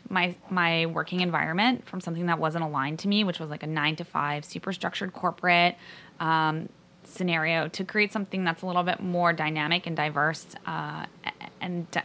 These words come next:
yeah, dynamic, really. That's what I'm seeking, is something where every day is a little bit different. I have my hands in multiple projects. I'm working with different people. Um, if I wanna take a workout class at ten A M, then I do.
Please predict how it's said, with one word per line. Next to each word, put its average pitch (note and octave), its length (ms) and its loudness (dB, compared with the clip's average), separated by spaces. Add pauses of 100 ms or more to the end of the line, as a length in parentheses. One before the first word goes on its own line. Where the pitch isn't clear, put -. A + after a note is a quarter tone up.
(180)
yeah, G3 200 4
dynamic, E3+ 540 4
really. E3 240 4
That's D#3 220 0
what E3+ 100 -2
I'm D#3+ 120 0
seeking, E3+ 420 -4
is D#3+ 80 -8
something E3 260 -8
where E3 120 2
every D#3+ 180 2
day E3+ 180 2
is D#3+ 120 0
a - 20 -6
little E3 160 -4
bit D#3+ 140 -4
different. A3 580 4
I - 40 -2
have E3 140 0
my D#3+ 120 -4
hands D#3+ 200 -4
in E3 80 -6
multiple D#3+ 300 -8
projects. F#3+ 560 2
I'm F3+ 100 -6
working E3 280 -8
with D#3+ 120 -12
different - 340 -12
people. F#3 520 2 (400)
Um, D#3+ 520 -2
if F#3 120 -4
I G#3 80 4
wanna G#3 180 2
take G#3 160 -2
a A#3 60 2
workout G#3 380 -2
class A#3 260 2
at - 80 -6
ten A#3+ 180 -2
A B3 80 6
M, C4 460 4
then A3+ 100 6
I A3+ 60 4
do. F#3+ 180 0